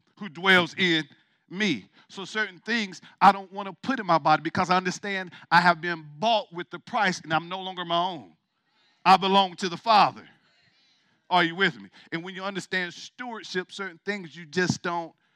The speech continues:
do. So it's bigger. Someone say it's bigger than just money. Now, write this down for a subheading. Again, we have been talking about honoring the Lord, particularly in the one facet, talking about giving.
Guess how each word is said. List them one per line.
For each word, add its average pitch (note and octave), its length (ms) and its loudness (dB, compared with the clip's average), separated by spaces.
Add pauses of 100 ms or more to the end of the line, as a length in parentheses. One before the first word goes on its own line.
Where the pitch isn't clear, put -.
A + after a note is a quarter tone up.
(220)
do. F#3 180 -8
So D#3 240 -12
it's C3+ 100 -12
bigger. D3+ 440 -4
Someone D3+ 240 -14
say D#3 160 -6
it's D3 120 -6
bigger C#3 440 -2 (760)
than C#3 180 -8
just C#3+ 260 0
money. E3 320 -6 (800)
Now, D3 200 -2
write E3+ 200 -4
this E3+ 140 -6
down D#3 240 -2
for C#3 200 -16
a - 20 -14
subheading. C#3 640 -6 (120)
Again, D3+ 300 -6
we D3 100 -6
have C#3 100 -6
been C#3 120 -12
talking D#3+ 240 -6
about D3+ 200 -6 (180)
honoring D#3+ 500 -4
the F3 80 -8
Lord, C3 300 -8
particularly D3 720 -6 (420)
in D#3 300 -2 (200)
the C3+ 80 -6
one D3+ 300 -8
facet, B2+ 480 -6
talking C3 260 -10
about C3+ 300 -8
giving. C3 380 -2